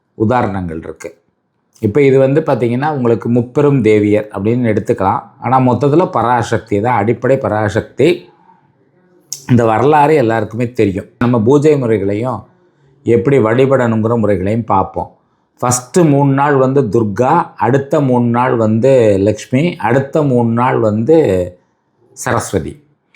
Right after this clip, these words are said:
ஆனா, ஒவ்வொரு நூல்ல ஒரு ஒரு மாதிரி கொடுத்துருக்கு. பாருங்க, ஒண்ணுல வந்து ஒன்பது நாளைக்கு ஒன்பது தேவதைகள். ஓம் ஸ்ரீ குமாரி, திருமூர்த்தி, கல்யாணி, ரோஹிணி,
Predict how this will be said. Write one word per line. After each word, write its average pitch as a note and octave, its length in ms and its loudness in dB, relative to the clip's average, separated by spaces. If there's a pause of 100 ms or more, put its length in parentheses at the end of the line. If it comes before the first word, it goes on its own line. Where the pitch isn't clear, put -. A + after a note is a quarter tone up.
(140)
ஆனா, C#3+ 200 2
ஒவ்வொரு C3+ 300 4
நூல்ல E3 360 4
ஒரு C3 140 2
ஒரு A#2+ 140 2
மாதிரி B2+ 280 0
கொடுத்துருக்கு. G2 540 -4
பாருங்க, B2+ 400 0
ஒண்ணுல C#3 200 2
வந்து C3 280 2
ஒன்பது D3 440 2
நாளைக்கு C#3+ 340 0
ஒன்பது B2+ 380 2
தேவதைகள். G2+ 580 0
ஓம் A#2 400 0
ஸ்ரீ A2 220 -2
குமாரி, A#2 680 2
திருமூர்த்தி, A#2 720 -2 (380)
கல்யாணி, A#2+ 580 2
ரோஹிணி, A2+ 920 0